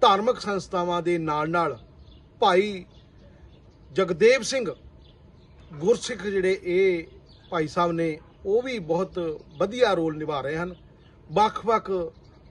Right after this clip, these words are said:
ਧਾਰਮਿਕ ਸਮਾਗਮਾਂ ਦੇ ਵਿੱਚ ਜਾ ਕੇ ਪੰਜਾਬੀ ਭਾਸ਼ਾ ਦਾ ਪੈਂਤੀ ਅੱਖਰੀ ਜਿਹੜੇ ਲਿਖੇ ਸਕੂਲ ਬੈਗ ਜਿੱਥੇ ਬੱਚਿਆਂ ਨੂੰ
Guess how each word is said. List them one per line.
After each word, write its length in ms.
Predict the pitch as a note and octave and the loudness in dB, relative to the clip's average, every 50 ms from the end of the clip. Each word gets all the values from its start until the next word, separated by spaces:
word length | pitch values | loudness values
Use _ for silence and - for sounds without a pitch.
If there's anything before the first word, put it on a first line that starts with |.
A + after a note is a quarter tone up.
| - - | -2 2
ਧਾਰਮਿਕ 460 | A#3+ G#3+ G3 F#3+ F#3+ G#3+ A3+ F3+ F#3+ G3+ - | 4 4 4 4 4 0 0 -2 -4 -8 -6
ਸਮਾਗਮਾਂ 560 | - G3 F#3+ G3+ G#3+ A#3 A3 A#3+ A#3+ A#3+ A#3+ | -4 0 4 4 4 4 4 2 2 2 4
ਦੇ 100 | G#3 G#3+ | 2 2
ਵਿੱਚ 200 | F3+ F#3 - E3 | 0 -2 -6 -6
ਜਾ 180 | D3 D#3+ D3 | -6 -4 -4
ਕੇ 260 | C#3 - D#3 D3 C3 A2+ - - - - - - - - - - - - - - - - - - - - | -6 -8 -10 -12 -12 -12 -16 -20 -20 -20 -20 -20 -20 -20 -20 -20 -20 -20 -20 -20 -20 -20 -20 -10 -4 -2
ਪੰਜਾਬੀ 580 | A3 A3 G3+ E3+ G3+ G#3 G3+ F3+ G3 C4 C4 B3+ - - | -2 0 2 2 2 2 2 0 -4 -8 -8 -8 -4 -2
ਭਾਸ਼ਾ 440 | A#3 - F3 E3 - F#3 F#3 F#3 | 0 0 0 0 2 2 2 2
ਦਾ 280 | F#3 E3 F3+ E3 C#3+ - - - - - - - - | 4 2 2 0 0 -4 -10 -20 -20 -20 -10 -2 0
ਪੈਂਤੀ 440 | A#3+ A#3 B3 A3+ - - C4+ B3+ B3+ | 2 2 2 0 -4 -10 -2 0 0
ਅੱਖਰੀ 280 | - - - F#3 F#3 G3 | 0 0 0 -6 -4 -2
ਜਿਹੜੇ 200 | F3+ G3 F#3+ G3 | -2 0 0 0
ਲਿਖੇ 340 | F3+ E3+ F3+ F3 - G#3 G3+ | 2 0 0 2 2 2 0
ਸਕੂਲ 560 | F3+ - - - - - A3 A#3 A#3+ C4 B3 | 0 -2 -8 -16 -12 -8 -6 -6 -4 -2 0
ਬੈਗ 280 | A#3 A#3 G#3+ G3+ F#3 D#3+ D3+ - - - - - - - - - - | 2 2 4 2 2 -2 -4 -8 -10 -20 -20 -20 -20 -20 -20 -16 -12
ਜਿੱਥੇ 320 | F3+ A#3+ - - B3 B3+ A#3 | -10 -10 -2 4 6 6 6
ਬੱਚਿਆਂ 440 | F3+ F#3+ G3 - - G#3+ A3 G#3+ G#3+ | 4 2 -6 -4 0 0 2 2 2
ਨੂੰ 240 | G3 F#3+ F3+ D#3+ | 0 -2 -4 -6